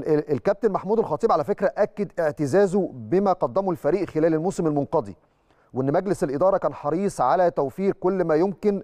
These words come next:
لتحقيق أفضل الإنجازات. آه، فريق السيدات على فكرة بيقوده فنيا الكابتن محمد عادل، لكن طبعا في شغل على مستوى قطاع، آه، نشاط كرة اليد كابتن ياسر لبيب، في مدير النشاط الرياضي الكابتن،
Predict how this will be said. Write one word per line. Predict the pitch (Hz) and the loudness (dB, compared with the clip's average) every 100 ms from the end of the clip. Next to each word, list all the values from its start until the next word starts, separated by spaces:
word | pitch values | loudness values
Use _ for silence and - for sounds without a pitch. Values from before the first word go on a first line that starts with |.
| 127 | -6
لتحقيق | 139 160 160 185 - | -4 -4 -2 -4 0
أفضل | 175 151 139 170 | -2 0 0 0
الإنجازات. | 151 156 147 127 113 - _ _ _ - - - - - | 0 0 2 2 0 -2 _ _ _ -20 -20 -20 -10 0
آه، | 143 147 - | 2 2 -2
فريق | _ 156 247 | _ 0 0
السيدات | - 196 180 220 | 2 2 2 2
على | 180 | 0
فكرة | 226 220 | 0 0
بيقوده | 196 170 - 214 | 2 0 0 -6
فنيا | 180 165 202 | -2 0 2
الكابتن | 208 214 - 165 | 2 -2 -2 -6
محمد | - 196 165 | -2 -2 0
عادل، | 139 110 - _ _ _ - | 0 -2 -8 _ _ _ -6
لكن | 131 147 | -2 0
طبعا | 185 190 165 | 2 2 0
في | - 196 | -2 -6
شغل | 170 196 175 131 | 0 0 2 0
على | 123 135 | 2 0
مستوى | 131 - 180 | -2 0 0
قطاع، | 160 151 180 170 151 - | 0 -2 0 2 0 -2
آه، | 127 127 | -4 -2
نشاط | 131 131 175 | -6 -2 -2
كرة | - 180 170 | 0 -2 0
اليد | 135 185 160 - _ | 2 0 -2 -18 _
كابتن | 170 - 139 | -6 -4 -2
ياسر | 147 165 120 | -2 -2 -2
لبيب، | 120 185 165 - _ _ - _ _ | 0 0 0 -10 _ _ -20 _ _
في | - 170 175 - - _ _ _ - | -2 4 4 2 -8 _ _ _ -6
مدير | 131 151 170 | 0 2 2
النشاط | 143 131 165 | 2 -2 -2
الرياضي | 139 156 156 127 - | 2 2 2 -2 -10
الكابتن، | 127 127 160 156 151 117 | -10 -4 -4 -4 -8 -10